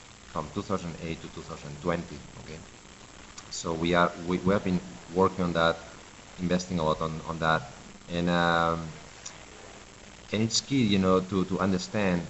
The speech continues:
that, uh, the wines that we are making, that all the winemakers are doing in the world, if, if we don't change things in the vineyard and in the winemaker, uh, or, or in the winemaking,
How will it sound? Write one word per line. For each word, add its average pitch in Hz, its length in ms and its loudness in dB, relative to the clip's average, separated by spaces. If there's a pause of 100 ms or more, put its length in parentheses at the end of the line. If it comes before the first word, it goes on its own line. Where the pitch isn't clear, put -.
(220)
that, 82 400 2 (180)
uh, 80 560 -2 (520)
the 85 100 -4
wines 104 600 4
that 87 180 0
we 90 140 4
are 85 80 4
making, 90 400 0
that 78 160 -4
all 104 100 2
the 104 60 2
winemakers 85 520 0
are 80 80 -8
doing 78 200 -12 (120)
in 71 120 -14
the 90 100 -6
world, 80 260 0 (540)
if, 87 180 -2 (120)
if 82 160 -8
we 120 120 4
don't 107 220 2
change 92 720 0 (460)
things 104 240 0
in 95 100 0
the 80 60 -2
vineyard 87 600 2
and 82 100 -8
in 80 80 -6
the 78 60 -10
winemaker, 82 680 -2 (400)
uh, 80 180 0
or, 80 200 4
or 82 80 0
in 80 40 -4
the 80 80 -6
winemaking, 85 480 -4